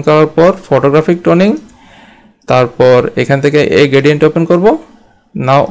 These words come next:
ওকে, ওকে করার পর আমি এখান থেকে এটাকে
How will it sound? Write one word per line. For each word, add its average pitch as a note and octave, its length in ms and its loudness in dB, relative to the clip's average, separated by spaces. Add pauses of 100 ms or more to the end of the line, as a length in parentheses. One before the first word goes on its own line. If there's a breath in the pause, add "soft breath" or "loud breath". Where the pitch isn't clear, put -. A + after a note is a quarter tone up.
ওকে, F#3 200 2 (720)
ওকে C#3 140 0 (100)
করার D3+ 280 2
পর F#3+ 140 4 (760 loud breath)
আমি C3+ 200 -2
এখান C#3+ 220 0
থেকে C#3+ 200 0
এটাকে D3+ 220 0